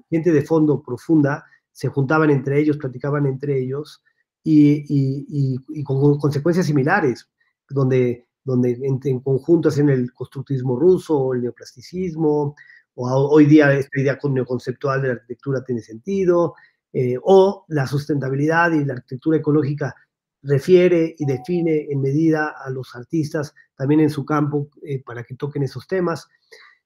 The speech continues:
O sea, esa parte, eh, lamentablemente no se toca mucho,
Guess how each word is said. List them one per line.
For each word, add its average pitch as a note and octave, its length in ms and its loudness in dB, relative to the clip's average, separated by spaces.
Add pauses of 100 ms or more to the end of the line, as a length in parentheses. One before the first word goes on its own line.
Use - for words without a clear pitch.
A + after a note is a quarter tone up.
(200)
O - 60 -18
sea, E3 260 -8
esa G#3+ 240 0
parte, F#3+ 520 2
eh, C#3 760 2
lamentablemente D3 720 0
no D3+ 120 4
se C#3+ 80 -4
toca C#3 240 0
mucho, C#3 540 -2